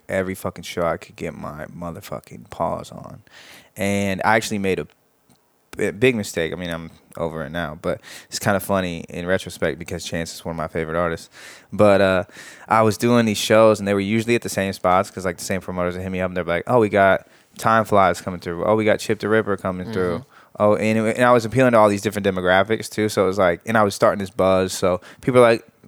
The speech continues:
Speaker 1: you know, "Why not just get this kid on these shows 'cause he might be able to sell, like, ten, fifteen tickets."
Speaker 2: Hell yeah.
Speaker 1: So, uh, I, I was doing all these shows at Scully's, and I was just like, which is a little, like, I don't know, eight hundred cap venue. And I, and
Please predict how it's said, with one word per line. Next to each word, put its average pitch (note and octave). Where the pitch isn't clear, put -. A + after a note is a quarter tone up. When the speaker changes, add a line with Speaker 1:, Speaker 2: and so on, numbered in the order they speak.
Speaker 1:
you A2+
know, G2
"Why F#2+
not G2
just F#2
get F#2+
this F#2
kid F#2
on F2+
these F2
shows F2
'cause -
he G2+
might F2
be F#2
able F2
to -
sell, E2+
like, E2
ten, E2+
fifteen E2
tickets." -
Speaker 2:
Hell A#2
yeah. A2+
Speaker 1:
So, A2
uh, F#2+
I, G#2+
I G#2+
was G2+
doing B2
all A2
these G#2+
shows G#2+
at F2
Scully's, G2
and F2+
I F2+
was F2
just -
like, F2
which F#2+
is F2+
a G2
little, F2
like, E2
I F#2
don't F2+
know, E2+
eight F#2+
hundred F#2
cap F2+
venue. F#2
And B2+
I, B2
and A2